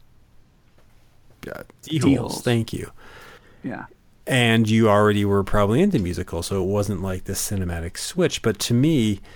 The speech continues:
Speaker 2: Right.
Speaker 1: to hear that story, if you had opened with that story somehow, if that had been the first thing, I would have been like, "All right, we're gonna hear a story about how he discovered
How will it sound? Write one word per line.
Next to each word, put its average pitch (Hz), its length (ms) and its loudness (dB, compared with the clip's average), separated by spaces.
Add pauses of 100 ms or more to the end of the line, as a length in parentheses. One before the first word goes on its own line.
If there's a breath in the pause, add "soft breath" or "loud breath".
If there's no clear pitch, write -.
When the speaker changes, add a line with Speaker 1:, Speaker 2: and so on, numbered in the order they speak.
(600 loud breath)
Speaker 2:
Right. - 260 -16
Speaker 1:
to 127 100 0
hear 151 280 4
that 117 240 2
story, 156 340 4
if 104 140 0
you 120 100 2
had 101 80 2
opened 131 320 2
with 113 140 0
that 82 240 -4
story 87 600 -4
somehow, 87 460 -6
if 90 80 -8
that 101 120 0
had 104 140 0
been 98 120 -2
the 95 80 -2
first - 320 -4
thing, 117 200 0
I 101 160 -4
would 104 140 2
have 98 60 -2
been 98 100 0
like, 95 180 -2
"All 101 180 -2
right, 120 200 2
we're 90 80 -2
gonna 98 140 -2
hear 98 160 -2
a 95 60 -4
story 107 280 -4
about 92 220 -4
how 90 220 -4
he 95 120 -4
discovered 95 580 -4